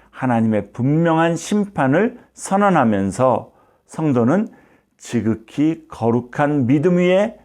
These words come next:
자신을 세우며 성령으로 기도하며 하나님의 사랑 안에서 자신을 지키라라고 권면합니다. 유다의 이 권면은 모든 시대의 성도들이 새겨들어야 할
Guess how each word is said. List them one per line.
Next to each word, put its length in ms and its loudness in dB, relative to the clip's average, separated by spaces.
자신을 520 0
세우며 680 0
성령으로 840 0
기도하며 760 0
하나님의 580 -2
사랑 460 -2
안에서 640 -4
자신을 640 -4
지키라라고 1200 -4
권면합니다. 1080 -6
유다의 520 2
이 220 2
권면은 720 0
모든 540 2
시대의 460 0
성도들이 600 -2
새겨들어야 760 -2
할 300 0